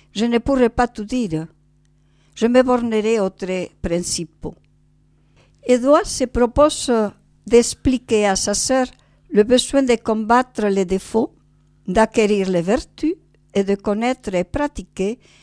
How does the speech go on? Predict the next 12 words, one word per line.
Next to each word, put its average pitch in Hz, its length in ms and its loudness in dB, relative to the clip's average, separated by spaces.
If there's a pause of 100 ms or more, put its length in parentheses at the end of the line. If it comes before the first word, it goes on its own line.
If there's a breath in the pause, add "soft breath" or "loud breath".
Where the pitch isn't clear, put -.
(260 soft breath)
les 208 160 4
moyens 254 440 2
qui 262 140 -6
conduisent 220 640 -4
à 190 100 -4
ce - 180 -8
double 185 460 -4
but. 175 540 -14 (840)
En 202 140 0
effet, 202 480 -2 (920)
quelques 190 280 0
lettres, 208 580 2